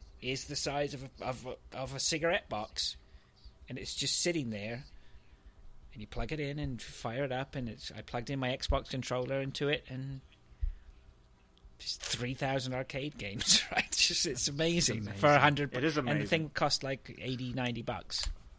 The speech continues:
Speaker 1: Um,
Speaker 2: Wow.
Speaker 1: and, uh, you know, I could literally pick it up and put it in my coat pocket.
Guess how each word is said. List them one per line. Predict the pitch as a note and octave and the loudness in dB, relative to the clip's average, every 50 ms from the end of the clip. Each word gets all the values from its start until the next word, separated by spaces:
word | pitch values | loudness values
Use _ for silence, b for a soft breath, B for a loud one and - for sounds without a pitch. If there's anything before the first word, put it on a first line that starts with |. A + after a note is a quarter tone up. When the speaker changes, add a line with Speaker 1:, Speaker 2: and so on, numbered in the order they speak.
| - - - - - - - - - | -14 -14 -16 -20 -20 -18 -12 -6 -6
Speaker 1:
Um, | A2 A2 G#2+ G#2+ G#2 G2+ G#2 - B B B B B B B B B | -4 -4 -4 -4 -6 -8 -8 -12 B B B B B B B B B
Speaker 2:
Wow. | - E2+ F2+ F2+ F#2+ | -14 -14 -12 -6 -4
Speaker 1:
and, | A#2 A#2+ A#2+ A#2+ A#2+ A#2+ A2 B2+ | -2 0 0 0 0 -2 -2 -2
uh, | A#2+ A#2 A#2 A#2 A#2 A#2 A2+ A2+ - - - - - - - - - - - - - - - - - - - - - - - - - - - - - - - - - - - - | 0 0 0 0 0 0 -2 -4 -6 -12 -16 -16 -16 -18 -18 -18 -18 -18 -20 -20 -20 -20 -20 -20 -20 -20 -20 -20 -20 -20 -20 -20 -20 -20 -20 -20 -20 -20 -20 -20 -20 -20 -10 -6
you | - C3+ | -4 -2
know, | - | 0
I | C#3+ | 2
could | - - D#3+ C#3+ | 4 4 4 4
literally | D3 D3 - - - C3 B2+ | 4 4 2 0 0 0 -2
pick | - - C#3 - - | -2 -2 -4 -2 0
it | B2+ | 0
up | B2 - | 0 0
and | - G#2+ | 0 -2
put | B2 A#2+ | 0 0
it | A#2 | 0
in | G#2+ | 0
my | G#2+ G#2+ | 0 -2
coat | - - - F#2 - | -2 -2 -4 -4 -4
pocket. | - G#2 G2+ - - - - | -4 -6 -6 -6 -8 -12 -12